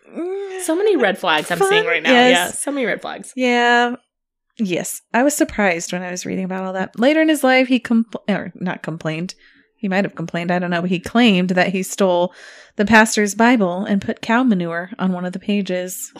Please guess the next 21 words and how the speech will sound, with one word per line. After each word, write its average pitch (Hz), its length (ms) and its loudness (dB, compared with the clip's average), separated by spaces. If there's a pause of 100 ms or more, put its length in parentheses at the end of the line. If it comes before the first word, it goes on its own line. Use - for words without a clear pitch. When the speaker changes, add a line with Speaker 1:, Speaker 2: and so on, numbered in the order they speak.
(120)
Speaker 1:
like 214 160 -10
a 208 60 -6
little 208 200 -12
jokester. 208 680 -4
Speaker 2:
Ew. 180 600 -8 (380)
Speaker 1:
He 214 140 -2
also 214 220 0
said 185 240 2
that 196 100 0
he 196 100 0
replaced 196 460 -2
holy 202 240 -2
water 180 260 -4
with 196 160 -8
a 226 40 -8
cup 247 200 -4
of 247 120 -4
his 254 140 -4
own 254 200 4
urine. 175 340 0 (160)
Speaker 2:
Oh. 175 880 -6